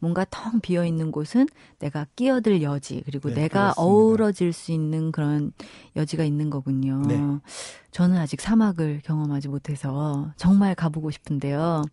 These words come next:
Speaker 1: 어느 곳을 추천해 주실 수 있나요?
Speaker 2: 뭐, 사막 얘기만 나오면 사실상 할 얘기가 많은데요.
Speaker 1: 네.
Speaker 2: 제 나름대로 사막의 어떤 순위를 한번 정해봤어요.
Speaker 1: 네.
Speaker 2: 순위를 정한다는 게 말이 안 되는 거지만은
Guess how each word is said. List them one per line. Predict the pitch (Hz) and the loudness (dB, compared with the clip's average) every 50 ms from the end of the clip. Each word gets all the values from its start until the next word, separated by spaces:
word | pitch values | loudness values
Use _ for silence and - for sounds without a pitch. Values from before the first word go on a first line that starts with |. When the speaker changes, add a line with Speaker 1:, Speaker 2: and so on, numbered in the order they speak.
| _ _ _ _ _ _ _ _ _ _ _ _ - - | _ _ _ _ _ _ _ _ _ _ _ _ 0 6
Speaker 1:
어느 | 196 202 226 240 247 | 8 10 10 10 8
곳을 | 196 190 170 - 165 156 | 6 4 0 -2 -4 -8
추천해 | - - - - 170 156 143 | -10 -12 -12 -8 -6 -6 -6
주실 | 139 - 135 - - - - - - - | -6 -10 -14 -16 -14 -14 -14 -14 -16 -16
수 | - - - - | -18 -18 -16 -14
있나요? | - - - - 143 147 151 175 214 202 151 135 151 - | -14 -10 -8 -6 -6 -4 -4 -4 -4 -4 -4 -6 -8 -8
Speaker 2:
뭐, | - 185 180 | -8 -8 -8
사막 | - - 196 202 208 220 220 214 | -2 2 4 6 8 8 8 8
얘기만 | 208 202 185 190 175 175 170 156 | 6 6 6 4 4 4 4 4
나오면 | 151 147 143 143 139 | 4 2 2 2 -2
사실상 | - - - - 156 151 | -4 -6 -4 0 0 0
할 | - - 180 170 | 2 0 0 2
얘기가 | 175 156 156 143 | 2 4 2 2
많은데요. | 127 120 120 123 120 113 110 117 120 131 135 | 2 2 0 0 -2 0 0 0 2 2 4
Speaker 1:
네. | 180 185 165 147 139 143 147 - | 4 4 2 2 -2 -6 -8 -4
Speaker 2:
제 | - 135 | -2 0
나름대로 | 123 123 127 135 139 131 131 127 123 117 | 0 2 2 2 0 2 0 0 -2 -2
사막의 | - - 160 170 175 170 165 143 147 139 131 123 120 117 117 110 | -2 0 2 4 4 4 4 4 2 2 2 2 2 0 0 -2
어떤 | 104 - - 123 117 117 110 107 | -4 -6 -6 -4 -4 -4 -4 -4
순위를 | - - - 220 220 220 208 202 | -6 0 4 6 8 8 8 8
한번 | 175 151 143 127 | 6 6 4 2
정해봤어요. | - 120 120 123 117 113 104 - - 120 104 - 202 | 0 -2 -2 -2 -2 -2 -4 -4 -6 -4 -2 2 4
Speaker 1:
네. | 180 180 175 170 160 156 160 | 6 6 8 6 6 4 4
Speaker 2:
순위를 | 165 185 185 180 170 143 | 4 6 6 6 4 2
정한다는 | - 127 131 131 131 123 127 120 120 120 | 0 -2 0 0 0 0 -2 -2 -2 -2
게 | 123 135 131 123 113 | -2 -2 -2 -2 -2
말이 | 107 113 127 131 135 | -2 0 0 2 2
안 | 120 113 | 2 0
되는 | 117 117 117 117 | 0 -2 -2 -2
거지만은 | 113 117 107 113 113 117 123 147 165 151 | -4 -4 -4 -4 -4 -2 0 0 0 0